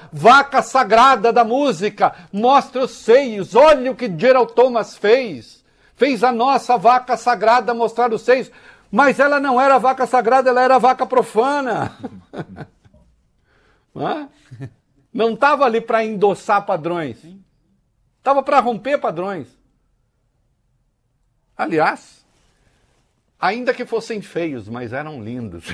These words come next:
<laughs> Essa que é a verdade, né? Que pena que alguns não gostaram, né?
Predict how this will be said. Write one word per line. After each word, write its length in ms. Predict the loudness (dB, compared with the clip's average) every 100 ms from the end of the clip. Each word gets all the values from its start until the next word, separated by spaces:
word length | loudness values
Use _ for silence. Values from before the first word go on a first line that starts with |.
| -6 -6 -6 -14
<laughs> 400 | -14 -18 -18 -16
Essa 280 | -18 -16 -10
que 80 |
é 20 | -8
a 40 |
verdade, 600 | -8 -8 -10 -12 -14 -20 _ _ _ -12
né? 220 | -8 -8 _ _
Que 140 | -10 -4
pena 600 | 0 0 -2 -6 -10 -18 _ _ _ -4
que 80 | 0
alguns 380 | 0 -2 -8 -8
não 100 | -4
gostaram, 720 | -4 -2 0 0 -2 -12 -20 _ _ _ _ _ _ _ _ _ _ _ _ _ _ _
né? 380 | -14 -10 -10